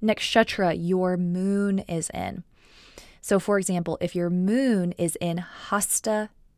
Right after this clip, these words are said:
Nakshatra, you were born with your moon in Virgo, more specifically in the Nakshatra of Hasta. Of course, Virgo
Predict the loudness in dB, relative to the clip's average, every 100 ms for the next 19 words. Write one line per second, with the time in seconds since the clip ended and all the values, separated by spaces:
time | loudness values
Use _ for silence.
0 | _ -6 -4 -4 -4 -4 -8 -8 -16 _
1 | -2 0 0 0 0 2 2 2 0 0
2 | 0 0 0 -2 -4 -2 0 2 2 2
3 | -2 _ -20 -20 -4 0 2 0 -4 0
4 | 0 0 0 -2 0 0 0 -2 -2 -2
5 | 0 0 0 -2 0 -2 -4 -12 -20 -20
6 | -20 -20 -4 -2 2 2 2 2 2 4
7 | 4